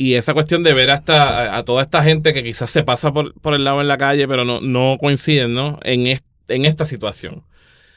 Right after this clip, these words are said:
Eh, ¿había alguna intención ahí adicional o sencillamente también eran las cosas más ridículas? Como que, bueno, imagínate este chamaco que llega con la pizza a un sitio y lo meten de testigo en una, en una boda.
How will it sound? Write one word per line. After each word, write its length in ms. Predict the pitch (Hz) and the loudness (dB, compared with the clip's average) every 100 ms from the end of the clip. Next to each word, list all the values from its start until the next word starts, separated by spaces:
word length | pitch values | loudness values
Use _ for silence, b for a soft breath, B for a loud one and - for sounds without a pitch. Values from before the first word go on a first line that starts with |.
| b | b
Eh, 400 | - 120 117 113 | 0 4 6 6
¿había 500 | 113 113 117 139 151 | 2 2 2 4 4
alguna 380 | 151 147 139 147 | 2 -2 -2 -4
intención 460 | 151 151 143 151 143 | -4 -6 -4 -2 0
ahí 180 | 135 139 | 0 0
adicional 680 | 139 143 143 131 147 165 | 0 -2 -4 -2 0 0
o 60 | 143 | 0
sencillamente 500 | 127 131 123 139 147 | 0 0 0 0 0
también 260 | 139 139 131 | 0 0 0
eran 140 | 135 | 0
las 100 | 131 | -2
cosas 240 | - 120 127 | -4 -2 0
más 160 | 127 | 0
ridículas? 440 | 127 123 104 104 101 | 2 0 2 -2 -2
Como 260 | - 107 | -2 -2
que, 100 | 101 | 0
bueno, 240 | 101 117 107 | 2 2 2
imagínate 420 | 104 101 107 107 | 0 0 0 0
este 180 | 120 135 | -4 -6
chamaco 460 | - 123 120 117 | -4 0 0 0
que 100 | 113 | 0
llega 240 | 113 110 113 | 0 0 -2
con 160 | 113 113 | -2 -2
la 100 | 110 | -2
pizza 380 | 113 - 113 | -2 -2 -2
a 100 | 101 | 0
un 100 | 107 107 | 0 0
sitio 300 | 113 104 107 | -2 0 0
y 40 | |
lo 140 | 104 98 | 0 0
meten 340 | 101 101 107 | 0 -2 0
de 100 | 107 | 0
testigo 460 | 104 - 110 104 107 | -2 -2 -2 -2 -2
en 60 | |
una, 420 | 107 107 107 104 - | -2 -4 -4 -6 -6
en 100 | 92 | -6
una 280 | 110 110 110 | -4 -2 0
boda. 380 | 113 104 98 | 0 -2 -6